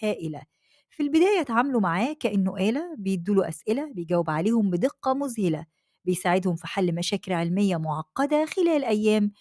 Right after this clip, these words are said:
كانت بتاخد منهم سنين وسنين. العلماء فرحوا جدا بالإنجاز اللي هم وصلوا له واعتبروه أعظم عقل في التاريخ، لكن بدأ الذكاء الاصطناعي يلاحظ إن هو مقيد في خوادم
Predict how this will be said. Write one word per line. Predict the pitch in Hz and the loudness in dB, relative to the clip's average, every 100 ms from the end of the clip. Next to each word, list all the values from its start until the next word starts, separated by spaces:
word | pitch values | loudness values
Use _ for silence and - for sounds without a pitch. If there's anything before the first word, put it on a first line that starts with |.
| _ _ | _ _
كانت | 262 240 208 | 2 2 0
بتاخد | 180 214 220 - 185 | 0 2 2 -2 -2
منهم | 185 226 202 196 | 2 2 2 -2
سنين | - 180 180 220 226 | -2 -4 0 2 2
وسنين. | 240 - 185 147 - _ _ _ - | 0 -4 -12 -14 -20 _ _ _ -4
العلماء | 233 208 196 196 | 2 4 4 2
فرحوا | - 190 - | -2 -4 -4
جدا | 202 285 262 | -2 2 2
بالإنجاز | 226 214 196 214 214 | 2 -2 0 0 2
اللي | 202 | 0
هم | 180 208 | 2 2
وصلوا | 190 180 - 180 247 269 | 2 0 -2 -2 0 0
له | 254 _ _ | -2 _ _
واعتبروه | 208 202 208 190 196 269 269 - | 2 2 0 2 2 2 0 0
أعظم | 247 240 214 202 | 2 2 0 0
عقل | 185 202 208 | 0 0 -2
في | 185 | -4
التاريخ، | 196 - 165 160 - _ _ _ _ | -4 -2 -4 -4 -10 _ _ _ _
لكن | 208 202 185 220 277 302 | 4 4 4 -2 -2 -6
بدأ | 185 196 202 202 - | 0 0 2 -2 -4
الذكاء | 175 180 226 294 | -6 -4 2 2
الاصطناعي | 254 - 220 208 226 214 220 | 2 -4 -2 0 0 -2 -4
يلاحظ | 262 233 185 240 220 | 0 0 0 -2 -2
إن | 220 196 | -2 0
هو | 208 214 185 | 2 2 2
مقيد | 185 - 247 240 214 202 214 | -4 -4 -4 -2 0 0 -2
في | - 190 | -4 -4
خوادم | - 170 185 190 185 | -2 0 2 2 0